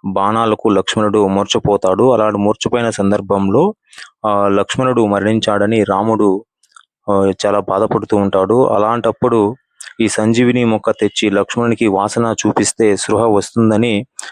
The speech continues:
ఆ, చెప్తారు. వెంటనే ఆంజనేయ స్వామి బయలుదేరుతాడు ఈ సంజీవిని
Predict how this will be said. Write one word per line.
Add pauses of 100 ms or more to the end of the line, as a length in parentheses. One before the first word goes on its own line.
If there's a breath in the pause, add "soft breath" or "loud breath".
(120 loud breath)
ఆ,
చెప్తారు. (320 loud breath)
వెంటనే
ఆంజనేయ
స్వామి (360 loud breath)
బయలుదేరుతాడు
ఈ
సంజీవిని